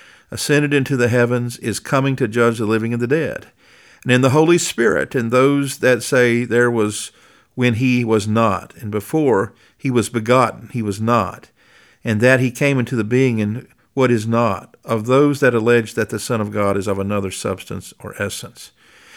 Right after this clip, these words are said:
And so you can see what the, uh, Council of Nicaea was doing. They were addressing aberrant theology that was teaching some of those things that they refute,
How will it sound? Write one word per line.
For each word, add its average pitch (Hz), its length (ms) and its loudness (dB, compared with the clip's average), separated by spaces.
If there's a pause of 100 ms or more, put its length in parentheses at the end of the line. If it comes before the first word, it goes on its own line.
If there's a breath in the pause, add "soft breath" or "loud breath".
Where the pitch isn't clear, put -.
And 139 80 -4
so 160 80 6
you 160 160 4
can 143 160 -2
see 220 240 2
what 139 260 0
the, 117 320 0
uh, 101 160 0 (920 soft breath)
Council 139 380 2
of 117 40 -2
Nicaea 120 500 2
was 107 180 -2
doing. 117 300 2
They 139 160 2
were 185 140 2
addressing 120 840 0 (540 loud breath)
aberrant 143 540 4
theology 117 680 2
that 107 240 0
was 110 160 -8
teaching 190 480 -4
some 113 240 -2
of 110 60 -2
those 113 240 -2
things 117 280 -2
that 110 200 -2
they 110 140 0
refute, 110 580 -4